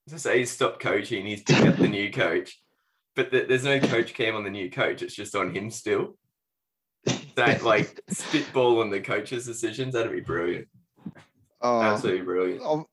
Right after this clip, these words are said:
Speaker 2: I'd love to see what his role is if he still attends game days and what he actually does, whether he sits at the
Speaker 1: Oh, hundred percent. He
Speaker 2: sideline
Speaker 1: froths
Speaker 2: like,
Speaker 1: it.
Speaker 2: um, like Ben Ikin does for the Broncos. You know, he sits on the sideline. I'd just love to see Craig Bellamy there just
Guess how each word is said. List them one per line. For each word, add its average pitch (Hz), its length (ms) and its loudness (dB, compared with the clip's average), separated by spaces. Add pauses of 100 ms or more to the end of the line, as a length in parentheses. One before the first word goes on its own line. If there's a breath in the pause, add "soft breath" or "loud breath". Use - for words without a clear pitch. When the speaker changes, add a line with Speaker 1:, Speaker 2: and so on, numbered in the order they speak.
(160)
Speaker 2:
I'd 160 80 4
love 175 140 4
to 214 100 -2
see 170 320 6
what 139 360 -2
his 123 180 0
role 117 280 2
is 117 300 -2
if 135 140 -10
he 120 80 -10
still 127 260 0
attends 117 340 -4
game 117 320 -6
days 110 520 -6
and 107 320 -12 (200)
what 117 200 -10
he 107 100 -2
actually 110 300 -10
does, 107 300 -4
whether 110 200 -2
he 110 80 -4
sits 113 100 -2
at 101 80 2
the - 60 -2
Speaker 1:
Oh, - 0 -
hundred - 60 -8
percent. 113 400 -2
He 110 80 -2
Speaker 2:
sideline 117 160 -4
Speaker 1:
froths 110 200 4
Speaker 2:
like, 110 260 -2
Speaker 1:
it. 120 40 -2
Speaker 2:
um, 107 320 -4 (640 soft breath)
like 117 220 0
Ben 113 180 2
Ikin 113 380 -4
does 113 420 -2
for - 120 -14
the 117 80 -12
Broncos. 110 500 -6
You 110 60 -6
know, 110 60 -6
he 110 60 -6
sits - 220 -12
on 113 80 -18
the 107 60 -16
sideline. 117 760 -4
I'd 117 120 -14
just 127 180 -8
love 120 120 0
to - 80 -20
see 107 220 -6
Craig 104 280 -8
Bellamy 107 320 -12
there 107 180 -6
just 110 160 -16